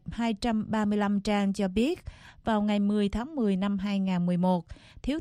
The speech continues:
tướng Nguyễn Thanh Hóa, Cục trưởng Cục Cảnh sát Phòng chống tội phạm công nghệ cao C năm mươi,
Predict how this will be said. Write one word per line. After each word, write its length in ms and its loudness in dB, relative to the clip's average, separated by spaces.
tướng 300 0
Nguyễn 280 0
Thanh 200 -2
Hóa, 360 4
Cục 220 -2
trưởng 280 0
Cục 280 -2
Cảnh 180 -2
sát 280 -4
Phòng 260 0
chống 340 -2
tội 160 2
phạm 340 2
công 300 0
nghệ 180 2
cao 400 2
C 20 -2
năm 220 0
mươi, 240 4